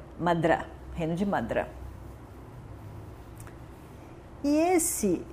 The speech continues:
Shalya, ele, ele, ele, todos, to-, to-, todos recebem,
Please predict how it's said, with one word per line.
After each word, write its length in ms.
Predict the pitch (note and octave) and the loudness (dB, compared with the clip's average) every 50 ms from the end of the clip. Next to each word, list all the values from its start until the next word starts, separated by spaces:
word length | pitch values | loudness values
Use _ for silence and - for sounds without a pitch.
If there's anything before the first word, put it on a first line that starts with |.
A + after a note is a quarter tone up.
| - | -10
Shalya, 640 | - - - - - G#3 G#3 G#3 F#3+ E3+ C#3+ E2+ - - - - - - - - - - - - - - - - - - - - - - - - - - - - - - - - - - - - - - - - - - | -10 -8 -4 6 10 10 10 12 10 10 8 6 4 0 -4 -10 -12 -12 -12 -14 -16 -16 -16 -16 -14 -14 -14 -14 -14 -16 -16 -16 -16 -16 -16 -16 -16 -16 -16 -16 -16 -16 -16 -16 -18 -18 -16 -16 -14 -12 -12 -12 -6 -2
ele, 680 | - G3 G3+ G3+ G#3+ G#3 G#3+ A3 A3+ A3+ A#3+ B3 B3 B3 - - - - - - - | 2 4 6 6 6 8 8 8 8 10 8 8 6 4 0 -6 -14 -14 -16 -10 -4
ele, 640 | - E3+ E3+ F3 E3+ F3+ F3 E3 D#3+ D#3 C#3+ - - - - - - - - - | -2 -2 0 2 2 2 4 4 4 4 4 2 -2 -6 -12 -16 -16 -16 -10 -8
ele, 420 | - C3 C3+ C3+ D3 B2+ G2+ - - - - - - - - - - - - - - - - - - - - - - - - - - - - - - - - - - - - - - - - - - - - - - - - - - | -6 -6 -4 -4 -4 -4 -4 -6 -6 -8 -6 -6 -6 -6 -6 -8 -8 -10 -10 -12 -14 -12 -12 -14 -14 -14 -14 -14 -14 -16 -16 -18 -18 -18 -18 -16 -16 -16 -16 -16 -16 -16 -16 -16 -16 -16 -16 -18 -18 -18 -16 -16 -16 -16 -14 4 8
todos, 580 | - A#3+ A#3+ G#3+ F#3+ E3 - - - - - - - - - - | 10 10 10 10 8 4 2 0 -6 -10 -12 -14 -14 -14 0 2
to-, 240 | B3+ A#3+ - E3 - - | 4 4 4 0 -6 -8
to-, 100 | - - - - - - - - | -10 -10 -10 -10 -12 -12 0 6
todos 340 | - B3 C#4 D#4 C#4 B3+ - | 10 10 12 10 10 6 4
recebem, 760 | - G#3+ E3 - - - F3+ F3 G3 G3 F3+ D#3 C#3+ C3 C#3 | 4 2 2 2 2 4 4 6 6 4 4 2 0 -2 -4